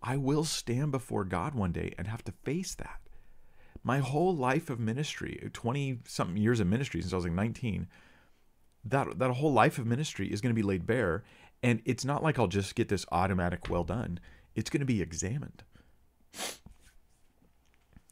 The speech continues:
They thought they were great leaders. They were terrible, and they were rebelling against God, and they had replaced God's commands with their traditions,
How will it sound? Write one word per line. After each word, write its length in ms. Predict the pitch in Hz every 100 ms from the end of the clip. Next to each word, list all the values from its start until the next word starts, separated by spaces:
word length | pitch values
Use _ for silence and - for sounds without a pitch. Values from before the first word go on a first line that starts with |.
| -
They 320 | 98 117 165
thought 300 | 185 160 120
they 80 | 135
were 160 | 117 104
great 480 | 98 92 110 127
leaders. 560 | 110 113 113 76 - - - - _ _ _ - _ _ _ _ _ _ _ _ _ - - - -
They 60 |
were 120 | 120 117
terrible, 580 | - 160 196 127 - - _ -
and 100 | 131
they 60 |
were 80 | 135
rebelling 520 | 123 110 123 143 160
against 380 | 123 117 113 107
God, 460 | 117 120 165 95 - - - -
and 120 | 120
they 40 |
had 140 | 127 120
replaced 540 | 113 - 139 147 110
God's 320 | 107 117 131
commands 560 | - 120 117 123 117 -
with 200 | 113 107
their 160 | 110 104
traditions, 600 | 110 104 143 120 -